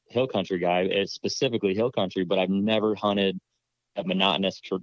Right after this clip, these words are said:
terrain, and having you guys to just, you know, rely on a little bit is great. I mean, I'm taking all this in, and that's, that's one of the best lessons right there, is just the ability to really the drive and the, the motivation to keep wanting to learn from everybody. You know, every person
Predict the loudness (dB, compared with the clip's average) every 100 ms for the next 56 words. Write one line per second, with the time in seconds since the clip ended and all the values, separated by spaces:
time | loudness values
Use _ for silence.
0 | -4 -4 -2 0 0 0 -2 -2 -2 -2
1 | -2 0 2 2 2 0 -2 -2 -2 -2
2 | _ _ -8 -6 -8 -6 -2 2 2 2
3 | 2 2 2 2 -2 -2 -2 0 0 -2
4 | -2 0 0 2 2 2 0 -2 0 2
5 | 0 -2 -8 _ _ _ _ _ -2 -2
6 | 0 0 2 2 2 2 0 0 0 -2
7 | -2 -2 0 2 2 2 0 -2 -4 -4
8 | 0 2 2 2 2 2 0 -2 _ _
9 | _ _ _ _ 0 2 2 0 0 2
10 | 4 4 2 2 0 -2 -4 0 0 0
11 | 2 0 0 -4 -4 -6 -2 0 0 0
12 | 0 0 0 -4 -8 -6 -4 -4 -4 -6
13 | -8 -8 -8 -2 -2 -2 -6 -4 -2 -2
14 | -2 -4 -4